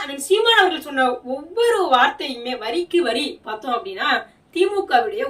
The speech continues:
உண்மையான ஒரு கோர முகம், அதாவது தி மு கவுடைய ஆட்சியுடைய கோர முகம் தெரியும். ஏன் அப்படின்னா, ஒரு போராட்டத்தை அவர்கள் முன்னெடுக்கிறாங்க அப்படின்னா, அந்த போராட்டத்தில் இருக்கக்கூடிய தீர்வு என்ன கொடுக்கணும் அப்படின்னு தான் ஒரு அரசு சிந்திக்கணும். மாறாக அவர்களை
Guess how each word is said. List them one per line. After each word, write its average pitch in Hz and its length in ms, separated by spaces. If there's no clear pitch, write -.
உண்மையான 269 420
ஒரு 196 120
கோர 294 240
முகம், 226 240
அதாவது 208 200
தி 285 80
மு 302 180
கவுடைய 208 260
ஆட்சியுடைய 247 400
கோர 294 180
முகம் 214 220
தெரியும். 220 320
ஏன் 370 140
அப்படின்னா, 240 280
ஒரு 262 160
போராட்டத்தை 403 560
அவர்கள் 294 260
முன்னெடுக்கிறாங்க 311 540
அப்படின்னா, 196 340
அந்த - 120
போராட்டத்தில் 370 840
இருக்கக்கூடிய 247 480
தீர்வு 453 340
என்ன 294 180
கொடுக்கணும் 240 400
அப்படின்னு 220 300
தான் 311 140
ஒரு 262 140
அரசு 262 260
சிந்திக்கணும். 247 460
மாறாக 269 460
அவர்களை 269 320